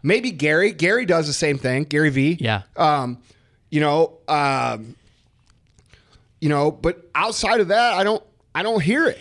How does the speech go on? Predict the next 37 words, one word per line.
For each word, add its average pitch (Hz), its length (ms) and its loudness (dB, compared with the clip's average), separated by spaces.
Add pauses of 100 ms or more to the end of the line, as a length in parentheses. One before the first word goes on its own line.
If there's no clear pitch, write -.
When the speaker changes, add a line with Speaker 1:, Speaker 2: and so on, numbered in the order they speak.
(140)
Speaker 2:
You 165 100 0
know 208 60 2
what's 220 120 -2
funny? 170 400 0
Even 208 240 0
in 185 140 0
movies, 139 640 -2
even 226 200 0
in 220 80 0
movies 165 360 0
that 143 120 0
are, 120 120 -2 (120)
that 147 280 -4
are 127 140 0
telling 151 400 -2
the 123 80 -4
story 127 440 -2
of 110 140 -4
somebody 123 400 -2
who 110 180 -4
really 120 280 -2
overcomes 117 520 -6
a 104 60 -10
lot, 101 300 -6 (340)
isn't 202 240 2
it 214 200 -2
almost 156 420 0
always 156 380 2
true 147 360 0
that, 127 300 -6
that 135 260 -4
the, 131 420 -6
the 139 160 -4
hard 170 360 -2
work 175 180 -2
they 160 160 0
do 151 340 -2